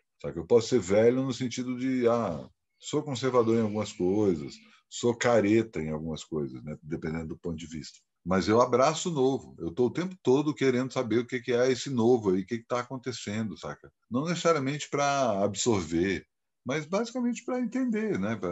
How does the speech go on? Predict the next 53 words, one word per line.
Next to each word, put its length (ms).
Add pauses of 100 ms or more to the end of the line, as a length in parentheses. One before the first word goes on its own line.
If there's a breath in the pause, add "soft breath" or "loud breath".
olha 220
só, 180
o 60
que 140
que 60
tá 100
acontecendo? 640 (320)
Sei 140
lá, 160
quando 180
eu 60
era 100
moleque, 520
esses 240
dois 240
momentos 520
pra, 80 (120)
pra 100
mim 100
foram 220
cruciais 580
na 80
minha 220
vida, 340 (200)
quando 100
eu 60
saí 280
da, 240
de 160
casa. 480 (320)
Foi 120
a 20
primeira 320
vez 220
que 80
eu 40
percebi 480
que 80
eu 60
não 100
tinha 200
que 80
dar 160
satisfação 520
pra 120
ninguém 320
quando 140
eu 100
voltei 260
de 100
uma 120
festa 440
aí. 160